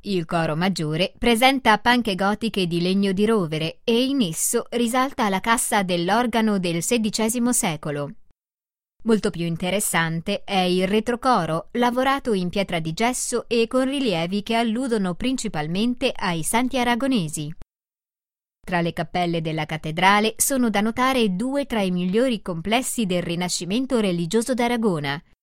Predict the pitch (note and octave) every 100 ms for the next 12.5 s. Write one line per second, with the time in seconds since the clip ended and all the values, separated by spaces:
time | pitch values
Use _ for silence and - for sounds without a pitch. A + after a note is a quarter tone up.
0 | _ _ _ - F#3+ G3+ F3 F#3 F3 E3+
1 | D#3+ D#3 D#3 - E3+ E3+ F3 F3+ D#3+ D3
2 | D#3+ F#3 - - F#3 D#3 D3+ D#3+ D#3 D3+
3 | D3+ E3 - D3 D3 G3 - - - -
4 | A3 - G#3+ G#3+ F#3 F3+ F3 F3 G3+ G#3+
5 | F#3 E3+ E3 E3+ G3+ - F3+ G3+ - G3+
6 | E3 E3 E3 G#3 A3 F3 D#3 F3+ G3+ F3
7 | D#3+ F3 F#3+ D#3 D#3 E3+ - - - -
8 | - B3 A#3+ B3+ - C4+ C#4 C#4+ C#4 C4+
9 | C4+ C4 C4 C4+ C#4+ G3+ D3+ D3+ D#3+ D3+
10 | D3+ - - - E3+ D#3+ D#3+ G3 G#3 G#3+
11 | A3+ A3+ A3 B3 B3+ C4 C4 A#3+ - C4+
12 | A#3+ E3 D3 - D3